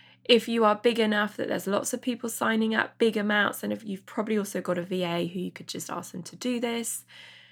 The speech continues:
But there is some software, but it's actually probably quicker and more sensible for you to just go in and take them off. So that's how you do it. You literally clone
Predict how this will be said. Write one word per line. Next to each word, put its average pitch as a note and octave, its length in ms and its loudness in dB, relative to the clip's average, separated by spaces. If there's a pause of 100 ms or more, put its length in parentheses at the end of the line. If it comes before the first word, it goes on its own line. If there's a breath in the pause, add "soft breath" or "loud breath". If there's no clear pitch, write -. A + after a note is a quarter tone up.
(380 loud breath)
But A3+ 140 6
there A3+ 180 10
is C#4+ 180 8
some C#4 300 4
software, D4 640 4
but A3+ 180 2
it's - 180 4
actually G#3 320 4
probably F#3+ 440 0
quicker F#3 380 -4
and F3 100 0
more F3 100 -2
sensible F3 440 -6
for - 140 -8
you F3 100 -2
to E3+ 120 -12
just E3+ 300 -10
go E3+ 140 -2
in E3 160 -4
and F3 100 -8
take - 220 -10
them F3 160 -6
off. - 280 -10
So - 200 0
that's G#3+ 280 4
how G#3+ 100 2
you G3 180 0
do F3+ 140 2
it. - 80 2
You F#3+ 60 -2
literally G3 300 -4
clone A#3 640 -2